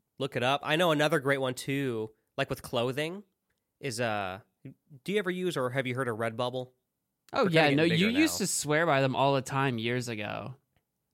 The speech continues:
Speaker 1: Back before, yeah. I liked Redbe-, Redbubble before they got popular, first of all. I just wanna say that. So I was kind of a Redbubble
Speaker 2: <laughs>
Speaker 1: hipster, in a way. Um, but that's really cool because obviously shirts are practical,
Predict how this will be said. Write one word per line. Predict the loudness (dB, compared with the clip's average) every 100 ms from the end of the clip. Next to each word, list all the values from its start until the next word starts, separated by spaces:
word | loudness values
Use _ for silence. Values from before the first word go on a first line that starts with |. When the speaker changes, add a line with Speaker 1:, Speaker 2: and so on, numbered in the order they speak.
| _ -2
Speaker 1:
Back | 2 2 2
before, | 0 2 4
yeah. | 2 0 -4
I | 2 4
liked | 4 4
Redbe-, | 2 4 2 2 -4
Redbubble | 2 4 4 2 0
before | 0 0 0
they |
got | 0 -4
popular, | -8 -10 -12 -12 -6
first | -6 -6
of | -10
all. | -10
I | -10
just | -12
wanna | -12 -10
say | -8
that. | -10 -6
So | -4
I |
was | 0
kind | 0
of | 2
a | 4
Redbubble | 2 0 -4 -6
Speaker 2:
<laughs> |
Speaker 1:
hipster, | -8 -12 -14 -12
in | -10
a | -8
way. | -8 -10 -14 _ _ _ _ -6
Um, | -4 -2 -2 -4 -8 -14 _
but | -2 2 4
that's | 4 2 0
really | 0 2 2
cool | 2 0
because | 2 0
obviously | 2 2 0 -2
shirts | 0 0 -2
are |
practical, | 0 0 -2 -6 -2 -2